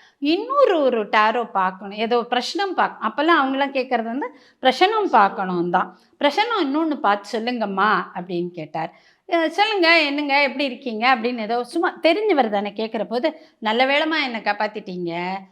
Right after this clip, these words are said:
அந்த நான் பர்டிகுலர் இதுல போட்டது எல்லாம் முழுகி போச்சுங்க" அப்படின்னார். அப்பதான் எங்களுக்கு தோணித்து, "ஓ, நம்மளை விட கார்டு தான் அழகா பதில் சொல்றது" அப்படின்னு தோணித்து. So வெறும் yes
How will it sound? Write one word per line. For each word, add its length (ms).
அந்த 400
நான் 220
பர்டிகுலர் 580
இதுல 320
போட்டது 540
எல்லாம் 580
முழுகி 260
போச்சுங்க" 840
அப்படின்னார். 580
அப்பதான் 360
எங்களுக்கு 460
தோணித்து, 200
"ஓ, 260
நம்மளை 340
விட 160
கார்டு 360
தான் 200
அழகா 300
பதில் 320
சொல்றது" 420
அப்படின்னு 400
தோணித்து. 400
So 200
வெறும் 580
yes 200